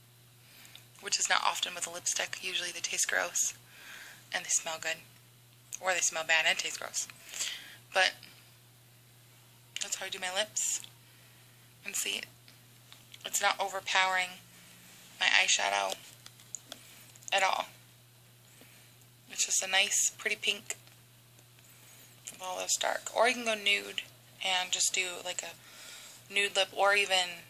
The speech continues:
use foundation and blot it over your lips and put a little bit of clear gloss over it, which makes it look nude anyway, and then you don't have to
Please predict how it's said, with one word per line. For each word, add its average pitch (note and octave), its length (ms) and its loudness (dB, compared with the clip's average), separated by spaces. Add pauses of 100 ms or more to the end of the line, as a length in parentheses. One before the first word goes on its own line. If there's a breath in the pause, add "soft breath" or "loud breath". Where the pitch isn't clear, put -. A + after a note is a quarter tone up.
(140)
use F3+ 380 0
foundation F3 680 2
and F3 120 -8 (520)
blot G3 300 6
it G#3 80 2
over G#3 180 4
your A3 140 2
lips - 460 0 (420 loud breath)
and E3 100 -4
put F#3+ 160 0
a F#3+ 40 -2
little F#3+ 200 -4
bit F3 120 -2
of - 60 -10
clear F3+ 200 -2
gloss E3+ 340 0
over G3 160 0
it, A3 160 4
which - 220 0
makes - 240 0
it - 120 -2
look - 240 -4
nude F3 200 -4
anyway, E3+ 320 -6
and F#3 120 -4
then F3+ 120 -6
you F3+ 60 -6
don't - 140 0
have - 260 -4
to F2+ 320 -2